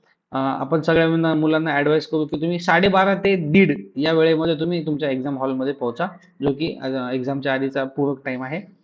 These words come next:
तर घरातून निघताना ट्रॅफिक, आपलं सेंटर कुठे आहे याचा अंदाज आपण आधीच घ्यायचा आहे आणि साडेबारा ते एकच्या, दीडच्या दरम्यान, म्हणजे दीडच्या आधी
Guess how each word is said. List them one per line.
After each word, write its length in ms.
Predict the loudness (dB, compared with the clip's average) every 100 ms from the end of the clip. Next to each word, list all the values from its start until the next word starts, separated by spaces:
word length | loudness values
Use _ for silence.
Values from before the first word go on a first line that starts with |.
| _ _ _ -4
तर 180 | 0 0
घरातून 520 | -2 0 0 2 2
निघताना 520 | 2 2 0 4 2 0 -2
ट्रॅफिक, 520 | 2 2 4 2 2 0
आपलं 240 | -2 -2
सेंटर 380 | 0 0 0 0
कुठे 240 | 0 0
आहे 440 | 0 0 -6 -10 _ _
याचा 200 | -8 -6 -4
अंदाज 380 | 0 4 4 4
आपण 200 | 2 2
आधीच 300 | 2 2 2
घ्यायचा 300 | 0 -2 -2
आहे 100 | -6 -10 _ _ -6
आणि 220 | -4 0
साडेबारा 440 | 2 4 4 2
ते 140 | 2 0
एकच्या, 440 | 2 0 2 -2
दीडच्या 420 | 2 4 6 6
दरम्यान, 300 | 4 4 2
म्हणजे 120 | 0
दीडच्या 380 | 2 2 4 2
आधी 440 | 2 0 2 2